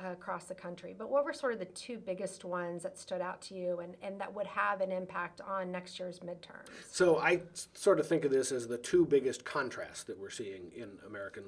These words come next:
Speaker 2: life right now. The first has to do with an urban-rural divide.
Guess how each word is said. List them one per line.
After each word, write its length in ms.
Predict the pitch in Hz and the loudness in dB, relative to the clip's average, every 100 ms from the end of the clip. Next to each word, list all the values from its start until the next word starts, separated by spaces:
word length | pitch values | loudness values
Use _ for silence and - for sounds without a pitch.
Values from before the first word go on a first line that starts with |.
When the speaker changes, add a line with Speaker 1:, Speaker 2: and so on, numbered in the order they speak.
| 92 | -12
Speaker 2:
life 240 | 110 120 - | -10 -10 -10
right 120 | 92 | -10
now. 100 | 92 | -10
The 60 | 120 | -10
first 460 | - 170 160 - - - - | 4 8 8 4 -8 -18 -8
has 220 | - 156 | 2 2
to 100 | 156 | 2
do 220 | 135 139 131 | 2 4 6
with 300 | 123 120 123 | 4 2 -2
an 100 | 120 | 2
urban-rural 640 | 151 151 139 120 127 117 113 | 6 8 6 6 2 2 -2
divide. 500 | 110 - 92 85 | -4 -6 -8 -10